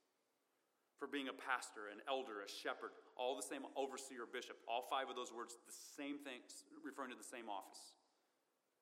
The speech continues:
They're not suggestions, because influence doesn't just happen once, and the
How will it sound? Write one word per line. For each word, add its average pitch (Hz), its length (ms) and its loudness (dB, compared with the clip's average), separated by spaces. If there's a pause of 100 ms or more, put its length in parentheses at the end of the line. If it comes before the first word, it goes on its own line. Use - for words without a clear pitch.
(1700)
They're 127 80 -2
not 175 200 8
suggestions, - 920 -2 (880)
because 151 420 6
influence 180 520 4
doesn't 151 340 4
just 151 180 0 (220)
happen 160 320 6 (160)
once, 151 340 4
and 131 100 -4
the 135 100 -2